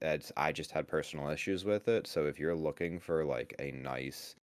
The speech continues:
a so-, uh, like, a chunky combat system that's, like, it, it has a lot of interactions with it,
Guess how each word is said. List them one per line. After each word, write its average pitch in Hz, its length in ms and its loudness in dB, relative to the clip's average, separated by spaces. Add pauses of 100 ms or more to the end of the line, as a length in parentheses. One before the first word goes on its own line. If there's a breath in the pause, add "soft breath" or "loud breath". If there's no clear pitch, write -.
(480)
a 80 120 0
so-, - 360 2
uh, 78 100 4
like, 80 160 2
a 80 60 2
chunky 90 580 -2
combat 69 520 -2
system 80 480 -4
that's, 67 220 -6
like, 64 220 -4
it, 80 220 -2
it 82 140 6
has 78 240 2
a 73 60 0
lot 65 240 0
of 67 120 -6
interactions 67 680 -6
with 67 240 -2
it, 71 220 2